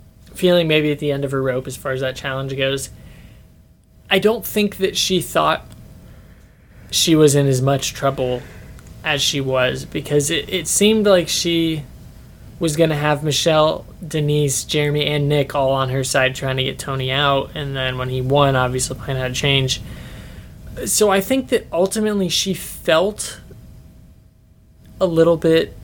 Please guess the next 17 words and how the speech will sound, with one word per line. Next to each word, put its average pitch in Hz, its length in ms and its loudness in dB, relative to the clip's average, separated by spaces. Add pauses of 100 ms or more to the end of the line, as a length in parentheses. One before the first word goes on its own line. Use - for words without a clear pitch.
(760)
maybe 151 220 -4
safer 170 460 2
than 165 140 0
she 160 180 0
was, 156 380 4
but 185 160 4
I 190 100 4
also 208 600 4 (2000)
have 190 360 0
to 185 120 6
wonder, 156 600 2
and 135 160 0
maybe 165 640 0 (440)
hunger 147 460 2
gets 135 420 0
to 143 80 0
you 131 500 0